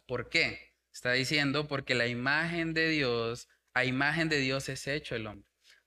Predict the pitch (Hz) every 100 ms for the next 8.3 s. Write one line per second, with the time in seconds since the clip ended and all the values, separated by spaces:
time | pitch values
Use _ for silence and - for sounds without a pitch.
0 | - 143 139 139 135 - 160 170 175 185
1 | 175 160 156 135 131 139 147 156 156 139
2 | 127 127 127 135 143 - 143 143 143 143
3 | 139 131 135 127 131 131 123 135 - 117
4 | 117 123 139 - _ - 139 131 117 131
5 | 131 143 - 151 127 117 123 - 143 147
6 | 143 135 139 143 147 147 131 120 135 143
7 | 127 - 123 120 123 117 120 117 135 170
8 | - 120